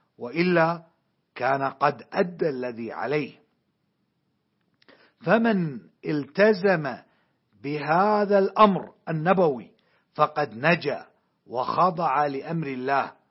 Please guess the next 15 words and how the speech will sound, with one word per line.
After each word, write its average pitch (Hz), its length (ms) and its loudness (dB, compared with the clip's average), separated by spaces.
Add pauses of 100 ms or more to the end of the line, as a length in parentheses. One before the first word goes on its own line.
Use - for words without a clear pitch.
(540)
وسلم 180 800 0
تسليما 147 1000 -4 (380)
وأدى 220 600 2
الذي 160 480 2
عليه 139 520 0 (220)
كما 151 380 -2
أخبر 131 380 -4
النبي، 120 600 -8 (500)
كما 170 360 2
هو 233 540 2 (400)
هدي 262 340 -2
الصالحين 165 880 0 (540)
بقوله 139 760 -4 (100)
تعالى 160 540 4
عنهم: 247 600 -2